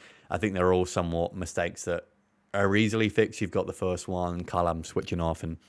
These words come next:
not playing to the whistle. You've got Koke, again, coming for the ball, missing it.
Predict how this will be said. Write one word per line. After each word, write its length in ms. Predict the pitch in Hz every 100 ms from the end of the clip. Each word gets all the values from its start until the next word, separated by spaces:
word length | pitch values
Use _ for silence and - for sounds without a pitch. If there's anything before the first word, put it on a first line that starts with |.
| _ -
not 200 | 90 -
playing 180 | 87
to 80 | 82
the 80 | 90
whistle. 540 | 87 90 98 90 90 - _
You've 140 | 101 90
got 200 | 95 -
Koke, 600 | 92 90 - 87 85 85 - - -
again, 180 | 90 85
coming 240 | 90 82
for 80 | 87
the 80 | 82
ball, 260 | 87 82
missing 380 | 85 80 - 82
it. 260 | 82 -